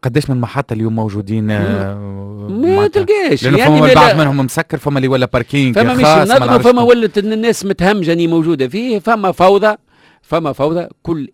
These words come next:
Speaker 2: إنسان يحكم من راسه.
Speaker 1: تخلصوا عليه في فلوس الب-،
Speaker 2: لا، ما
Speaker 1: المحطات.
Speaker 2: عندناش نخلصوا عليه. لا، احنا من الثورة
Speaker 1: محطات.
Speaker 2: الحق تاع ربي خذينا فيه قرار
Speaker 1: مهم.
Speaker 2: نقابي وقتها، احنا وقفنا.
Speaker 1: مهم.
Speaker 2: قلنا: "لا سبيل إليه".
Speaker 1: وين نخلص
Speaker 2: من،
Speaker 1: مع
Speaker 2: من
Speaker 1: محطة
Speaker 2: سبيل
Speaker 1: ما
Speaker 2: إليه
Speaker 1: تستعملهاش.
Speaker 2: نخلص في شيء مانيش نست-، نستغل فيه.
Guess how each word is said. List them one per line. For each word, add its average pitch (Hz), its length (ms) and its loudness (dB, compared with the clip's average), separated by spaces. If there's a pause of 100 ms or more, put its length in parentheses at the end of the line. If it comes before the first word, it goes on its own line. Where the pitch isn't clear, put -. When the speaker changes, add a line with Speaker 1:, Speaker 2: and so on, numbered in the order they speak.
Speaker 2:
إنسان 120 520 -10 (100)
يحكم 120 400 -10
من 113 40 -12
راسه. - 280 -20 (360)
Speaker 1:
تخلصوا 151 340 -6
عليه 139 80 -4
في 131 140 -12
فلوس 110 340 -12
الب-، 98 120 -20
Speaker 2:
لا، 101 60 -16
ما 95 260 -16
Speaker 1:
المحطات. 123 380 -2
Speaker 2:
عندناش 131 300 -2
نخلصوا 107 320 -12
عليه. 90 160 -16
لا، 113 120 -6
احنا 117 200 -8
من 117 60 -6
الثورة 151 220 -2
Speaker 1:
محطات. 160 100 0
Speaker 2:
الحق 143 160 -4
تاع 151 220 -2
ربي 147 200 -2
خذينا 143 260 -4
فيه 135 140 -6
قرار 147 360 0
Speaker 1:
مهم. 107 100 -6
Speaker 2:
نقابي 117 460 -2
وقتها، 123 460 -4
احنا 113 180 -8
وقفنا. 190 540 -4
Speaker 1:
مهم. 127 280 -4 (140)
Speaker 2:
قلنا: 170 240 -4
"لا 190 140 0
سبيل 131 360 -6
إليه". 120 440 -4 (120)
Speaker 1:
وين 123 160 -2
نخلص 127 540 0
Speaker 2:
من، 135 60 0
Speaker 1:
مع 135 140 2
Speaker 2:
من 135 60 2
Speaker 1:
محطة - 20 2
Speaker 2:
سبيل - 280 0
Speaker 1:
ما 151 60 4
Speaker 2:
إليه 151 80 6
Speaker 1:
تستعملهاش. 190 280 2
Speaker 2:
نخلص 117 140 -4
في 208 80 -12
شيء 254 220 -6
مانيش 240 340 -10
نست-، 226 360 -10
نستغل 214 540 -8
فيه. 170 240 -8